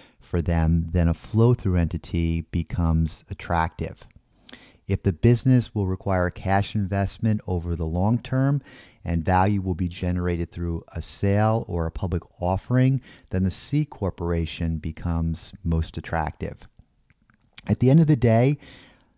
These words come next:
the right choice depends upon a number of factors. It doesn't necessarily come down to just one or two things. Uh, some of the factors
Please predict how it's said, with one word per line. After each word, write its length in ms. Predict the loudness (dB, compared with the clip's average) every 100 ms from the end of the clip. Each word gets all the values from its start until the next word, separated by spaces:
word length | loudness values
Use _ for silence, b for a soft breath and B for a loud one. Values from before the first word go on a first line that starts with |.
| _ -2
the 160 | 2 2
right 380 | 4 4 2
choice 500 | -4 -6 -2 -2 -2
depends 680 | -6 -8 -4 -2 0 -2 -4
upon 640 | -8 -10 -4 -2 0 0 -2 -4
a 100 | -2
number 640 | 0 0 2 2 0 -2
of 200 | -4 -6
factors. 840 | 0 2 2 -2 -6 -6 -8 -14 -8
It 240 | -6 0
doesn't 260 | 2 4 4
necessarily 600 | 2 0 -2 0 0 -2
come 240 | -2 -2
down 340 | 0 2 2 0
to 380 | -4 -4 -2 -2
just 360 | -2 -4 -4
one 240 | -4 0 0
or 80 |
two 320 | -2 -6 -4 -4
things. 640 | -2 0 2 0 -6 -12 B B B B B _
Uh, 160 | -6 -4
some 240 | 2 2
of 80 | 4
the 60 | 2
factors 720 | 0 0 0 -2 -2 -2 -4